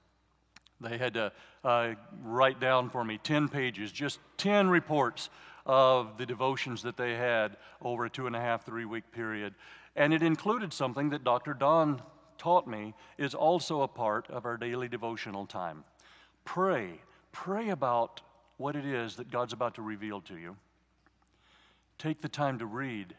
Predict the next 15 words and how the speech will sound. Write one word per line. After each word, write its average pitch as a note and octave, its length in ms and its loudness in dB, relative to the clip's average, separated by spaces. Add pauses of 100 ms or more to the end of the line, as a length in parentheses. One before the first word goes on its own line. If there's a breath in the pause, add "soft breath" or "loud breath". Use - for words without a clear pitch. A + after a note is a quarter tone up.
(120)
and A2 160 -8
soak C3 400 -6
in A#2 240 -4
and A2 160 -6
visualize A2 920 -4
and A#2 120 -6
experience - 1040 -12 (420 soft breath)
what A#2+ 180 -6
it G#2+ 100 -6
is G#2 220 -6
that - 160 -14
God's G#2+ 240 -4
sharing F#2 400 -10
with F2+ 180 -16
you. F#2 140 -18